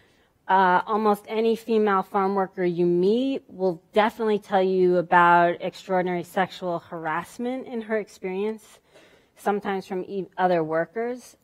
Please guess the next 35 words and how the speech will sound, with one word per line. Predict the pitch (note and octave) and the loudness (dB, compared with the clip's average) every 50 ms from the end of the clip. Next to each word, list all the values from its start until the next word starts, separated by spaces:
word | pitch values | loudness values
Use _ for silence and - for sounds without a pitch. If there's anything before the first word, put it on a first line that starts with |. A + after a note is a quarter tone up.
| _ | _
Um, | F#3+ F3+ F3 F3 E3+ E3+ E3+ E3+ E3+ E3 - _ _ _ _ _ _ - - - _ _ _ _ _ _ - _ | -6 -2 -2 0 0 0 -2 -2 -4 -6 -12 _ _ _ _ _ _ -20 -20 -20 _ _ _ _ _ _ -12 _
and | - G3+ A3 | 0 0 0
depending | G3 G3+ - C4 B3+ B3 B3 B3 | 0 0 0 0 2 2 2 0
on | A3+ | 0
the | G#3 F#3 | -2 -2
size | - - A3 F#3+ G3 G3 F#3+ G#3 | -2 2 4 6 6 4 4 0
of | F#3+ F3+ | -2 -4
the | F3 | -4
farm | - _ - F3+ F3 F3 E3+ E3+ E3+ E3+ E3+ E3+ - | -6 _ 0 0 2 2 0 0 0 -2 -2 -4 -4
and | F3 E3+ E3+ F3 | -4 -2 2 2
whether | F3+ F3+ F3 F3 | 2 4 4 2
they | E3 E3+ E3+ | 2 0 -2
have | E3+ G3 F3+ E3+ D#3+ | 0 0 0 0 0
a | E3 D#3 | -2 -4
management | D#3 D#3 D#3 D#3+ E3 F3 E3+ - F#3+ F#3+ | -4 -4 -6 -6 -6 -8 -8 -8 -10 -10
structure, | - - G#3+ G3+ G3 - - A#3+ A3+ A3 G#3+ G#3+ - - - - | -8 -6 -8 -8 -8 -8 -6 -4 -2 0 0 -2 -2 -6 -10 -6
there's | - F3 E3+ D#3+ | -4 -4 -2 0
a | F3+ F3 E3+ E3+ - | 0 0 0 -2 -4
fair | - - - G3 F3+ | -8 -6 -4 -4 -2
amount | F3+ F3+ F3 E3+ E3+ E3 | -2 -2 -4 -4 -6 -8
of | D#3 - | -10 -8
sexual | - F3+ E3+ - F#3+ E3 | -10 -10 -10 -8 -8 -8
assault | D#3+ - - - E3 D#3 D#3+ D#3+ - | -8 -10 -12 -8 -6 -6 -6 -6 -8
that | F3 E3 | -12 -12
also | - - D#3 - - E3+ | -10 -12 -12 -14 -18 -20
takes | - _ F3 D#3+ - | -18 _ -18 -18 -18
place. | _ _ E3 D3+ C#3+ D#3+ _ _ _ _ _ _ _ _ _ _ _ _ | _ _ -16 -16 -16 -16 _ _ _ _ _ _ _ _ _ _ _ _
And | - G#3 | -6 -4
I | A3+ B3 | -4 -2
didn't | C4 C#4 C#4+ B3+ | -2 -2 -4 -4
hear | - _ - B3+ B3 A#3 | -8 _ 0 2 2 2
that | G#3+ F#3+ F#3+ F#3 F3 F3+ - - | 2 2 0 2 2 2 0 -2
from | - - F3+ E3+ E3+ E3 E3 | -8 -8 -6 -4 -4 -4 -4
male | E3 E3 D#3+ D#3+ D#3+ | -4 -4 -4 -4 -4
workers | D#3 E3 - A#2+ - _ - - - E2 - - _ | -6 -6 -8 -10 -10 _ -18 -18 -16 -16 -18 -20 _